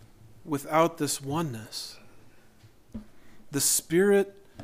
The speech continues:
that is being sent on Pentecost for you and I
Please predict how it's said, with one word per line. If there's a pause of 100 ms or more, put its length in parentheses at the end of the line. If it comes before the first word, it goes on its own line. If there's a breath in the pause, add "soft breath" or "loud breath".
(280 loud breath)
that
is
being
sent (440 soft breath)
on
Pentecost
for
you
and
I